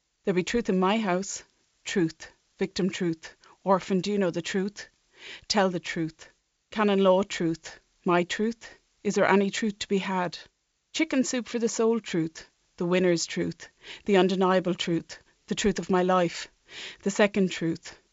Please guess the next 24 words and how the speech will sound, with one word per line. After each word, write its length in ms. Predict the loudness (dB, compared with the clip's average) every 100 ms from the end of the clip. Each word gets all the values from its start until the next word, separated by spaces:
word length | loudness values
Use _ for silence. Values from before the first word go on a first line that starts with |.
| _ -2
The 60 |
biblical 460 | 4 4 2 -4 -4
truth. 420 | -2 -2 -2 -8 _ _ _
Check 260 | 0 0 2
your 80 | -2
sources 480 | 0 -2 -2 -6 -6
truth. 400 | -4 -4 -6 -16 -20 _ _ _ -8
Cursed 320 | -2 -2 0
relic 280 | 0 0 -2
truth. 340 | -4 -4 -6 _ _
Medical 360 | 2 2 -2 0
diagnosis 640 | 0 2 0 -2 -6 -8
truth. 420 | -4 -4 -4 -10 -20 -6
Truth 220 | -4 -2
before 260 | -4 -4 0
bed. 400 | 2 2 0 -6 -14 _ _ _ _
Truth 240 | -4 -2
in 80 | 0
the 60 | 0
morning. 480 | 2 2 2 0 -2 _ _ _ -18 -16 -18 -4
Child's 360 | 2 4 4 0
truth. 480 | -2 -2 -4 -14 -20 _ _
Delusional 540 | 0 2 4 4 2 0
truth. 420 | -2 -2 -4